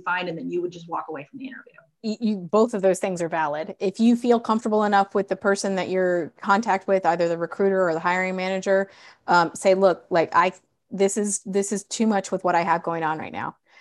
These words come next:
Speaker 2: And that's part of the reason why we're wanting to remove the limits, because it was a, like a, you know, start here and end here in this amount of time. Whomst among us has two and a half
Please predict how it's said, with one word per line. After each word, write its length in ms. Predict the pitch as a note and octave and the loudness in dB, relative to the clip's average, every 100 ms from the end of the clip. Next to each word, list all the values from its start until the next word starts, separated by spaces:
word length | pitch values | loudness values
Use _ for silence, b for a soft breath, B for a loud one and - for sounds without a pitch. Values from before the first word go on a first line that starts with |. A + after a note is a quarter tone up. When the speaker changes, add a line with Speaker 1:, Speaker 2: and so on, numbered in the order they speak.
| b - | b 0
Speaker 2:
And 100 | G#3 | 4
that's 220 | A3 - | 4 2
part 240 | - A3+ | 2 4
of 60 | G3+ | 4
the 60 | |
reason 280 | F#3 E3+ E3 | 2 0 0
why 140 | E3 D#3+ | 0 0
we're 200 | E3 D#3+ | 0 -2
wanting 360 | F3 E3+ E3+ | 0 0 0
to 140 | - E3+ | -4 -6
remove 420 | E3+ F3 F3 E3+ | -4 -4 -4 -4
the 100 | E3 | -4
limits, 300 | E3 D3+ - | -2 -4 -6
because 240 | D#3+ F3 | -6 0
it 80 | E3+ | 0
was 140 | E3+ | 2
a, 60 | E3 | 0
like 160 | D#3+ D3+ | 0 0
a, 220 | C#3+ C3+ | -2 -2
you 80 | E3+ | -8
know, 100 | E3 | -8
start 320 | C#3+ F3+ E3+ | -2 0 0
here 340 | - F#3 F3 E3 | 0 0 2 2
and 140 | D#3 | -2
end 220 | - D#3+ D3+ | -4 -6 -6
here 260 | E3 D3 | -6 -6
in 120 | D#3 | -6
this 160 | E3 - | -10 -8
amount 180 | D#3 C#3+ | -8 -8
of 60 | |
time. 240 | - C#3+ C3+ b b _ - | -8 -8 -8 b b _ -4
Whomst 600 | C#4 B3 G#3 - - - | 2 4 4 0 -6 0
among 340 | F#3 F#3+ F#3 F3 | 2 2 0 0
us 400 | C#3+ - - - _ _ _ _ _ _ _ | -6 -6 -10 -14 _ _ _ _ _ _ _
has 560 | - F#3 D#3+ D#3+ - - - | 2 4 4 -2 -10 -16 -8
two 480 | - A#3 G#3 G3+ F#3+ | 0 2 2 0 0
and 120 | F#3 | -2
a 20 | |
half 400 | E3+ F3 E3+ - | -4 -2 -2 -4